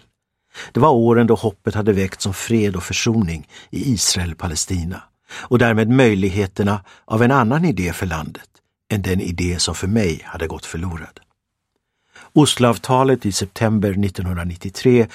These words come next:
mellan staten Israel och den palestinska befrielseorganisationen P L O var en övergångsuppgörelse som sköt de svåraste konflikterna på framtiden. Men det symbolladdade handslaget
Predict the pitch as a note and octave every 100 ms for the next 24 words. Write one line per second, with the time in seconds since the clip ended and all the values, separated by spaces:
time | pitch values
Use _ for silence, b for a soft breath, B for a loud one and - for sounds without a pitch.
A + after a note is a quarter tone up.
0 | B B G#2+ G#2 G#2 G2 F#2+ A2+ A2 -
1 | - A2+ G2+ F2+ F#2+ F#2 G2+ G2+ - G2+
2 | - F#2+ F2 - A#2 G2 E2 - G2+ -
3 | F2+ E2+ E2+ G2 - A2+ G#2+ F#2+ E2 B
4 | B - F#2+ G2+ B2+ C3 - _ _ _
5 | _ _ G#2 A2 C#3+ A2+ F#2 F#2 F2+ -
6 | F2 - A#2 G#2 E2 - - - _ _
7 | - G2+ - F#2 G2+ F#2+ - A#2 G2 G2
8 | - F#2 - F#2 A2+ - - F2+ - -
9 | - F#2 E2+ A#2 A2+ E2+ - _ _ _
10 | _ _ _ - B2+ B2+ - C3 C3+ C3+
11 | A#2 B2+ C3 A#2+ C3+ A2+ F#2+ C#3 C3+ G2
12 | F2